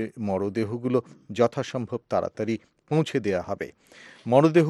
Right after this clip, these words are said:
ভুল পরিবারের কাছে হস্তান্তর করার চাইতে খারাপ কিছুই হতে পারে না। ডেপুটি পুলিশ কমিশনার বলেছেন, অপরাধ তদন্তে প্রয়োজনীয় দীর্ঘ ময়নাতদন্ত সম্পর্কে বোঝাতে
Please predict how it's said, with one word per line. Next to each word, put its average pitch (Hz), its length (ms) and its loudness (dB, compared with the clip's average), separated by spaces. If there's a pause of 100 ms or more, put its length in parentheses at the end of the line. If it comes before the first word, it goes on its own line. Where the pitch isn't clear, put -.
(100)
ভুল 151 300 2
পরিবারের 156 540 4
কাছে - 260 -4
হস্তান্তর 123 580 -2
করার 107 300 2
চাইতে 117 300 -4
খারাপ 95 380 -4
কিছুই 139 300 -6
হতে 95 240 -12
পারে 87 220 -6
না। - 140 -16 (540)
ডেপুটি 135 440 0
পুলিশ 160 320 2
কমিশনার 151 440 -2
বলেছেন, 151 380 0 (380)
অপরাধ 143 420 4 (140)
তদন্তে 147 460 4
প্রয়োজনীয় 135 680 0
দীর্ঘ 120 360 0 (520)
ময়নাতদন্ত 120 720 -2
সম্পর্কে 131 540 -4 (100)
বোঝাতে 117 460 -2